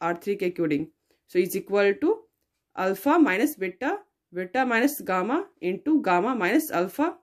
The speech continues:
into alpha plus beta plus gamma के इक्वल प्रूफ करना था, गाइस, जो कि आ गया है। So, is equal to आरएचएस, यह आंसर हो जाएगा, गाइस, क्वेश्चन नंबर इलेवन का। So, एक है, गाइस, नेक्स्ट क्वेश्चन, क्वेश्चन नंबर ट्वेल्व, गाइस। Question number twelve,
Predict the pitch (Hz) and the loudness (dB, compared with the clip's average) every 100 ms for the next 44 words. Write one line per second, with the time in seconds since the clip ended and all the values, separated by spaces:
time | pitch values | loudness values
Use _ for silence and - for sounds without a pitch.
0 | _ - 180 180 294 339 175 185 - 285 | _ -8 -6 -4 -4 -2 0 0 2 0
1 | 220 214 220 180 180 233 214 226 180 170 | 0 -4 -2 -4 -4 -6 -6 -6 -2 0
2 | 254 339 _ _ - 180 233 262 180 196 | 0 -2 _ _ -4 -2 -2 -4 -6 -6
3 | 226 226 233 254 226 320 392 - - 294 | -2 -2 -2 -2 2 2 2 -4 -6 -2
4 | - 175 151 160 165 - _ _ 170 170 | 0 0 0 0 -2 -6 _ _ -2 0
5 | 175 175 185 190 240 165 185 294 320 - | 0 0 -4 -2 -2 -2 2 0 0 -4
6 | 226 277 165 165 170 226 240 254 247 247 | -4 -2 -2 -2 -2 -2 0 0 0 0
7 | 254 392 - _ _ _ - 196 233 339 | 2 0 -2 _ _ _ -14 -8 -2 -2
8 | - 208 185 180 165 156 - _ _ _ | 0 -2 0 -2 -2 -6 -8 _ _ _
9 | _ - 214 226 269 262 330 226 196 220 | _ -6 -4 -2 -2 2 2 2 -4 -4
10 | - 254 - 359 415 - 202 254 330 330 | -8 -8 -4 -4 -6 -10 -4 2 2 0
11 | 202 208 180 147 151 - - _ _ _ | -2 -2 -2 -2 -2 -4 -14 _ _ _
12 | _ _ _ _ _ _ - 202 233 294 | _ _ _ _ _ _ -8 -6 2 4
13 | - 226 220 | 4 -2 -2